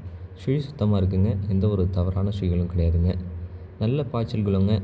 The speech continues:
நல்ல வேகம், நல்ல கடும் குணங்க. அஹ், நான்கு பல்ல நல்ல உயரம், நல்ல நீளங்க. திமில் அமைப்புலாம் பார்த்தீங்கன்னா, நல்ல ஒரு சாயாத திமில் அமைப்பா, நல்ல உச்சி திமில் அமைப்பா இருக்குங்க. அஹ், நம்ம காளைகள் பதிவிட்டு நல்ல பெரிய காளைகள்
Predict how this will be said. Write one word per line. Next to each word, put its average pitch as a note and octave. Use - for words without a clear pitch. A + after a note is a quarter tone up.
நல்ல G2+
வேகம், F#2+
நல்ல F#2+
கடும் F#2+
குணங்க. F2
அஹ், F#2
நான்கு G2+
பல்ல A2+
நல்ல G#2+
உயரம், G2
நல்ல F#2+
நீளங்க. F#2
திமில் G#2
அமைப்புலாம் G2+
பார்த்தீங்கன்னா, G2
நல்ல F#2+
ஒரு F#2+
சாயாத F#2+
திமில் F#2+
அமைப்பா, -
நல்ல G2+
உச்சி F#2+
திமில் F#2
அமைப்பா F2+
இருக்குங்க. F2
அஹ், F#2
நம்ம F2+
காளைகள் A#2
பதிவிட்டு A2
நல்ல G#2+
பெரிய G#2+
காளைகள் G2+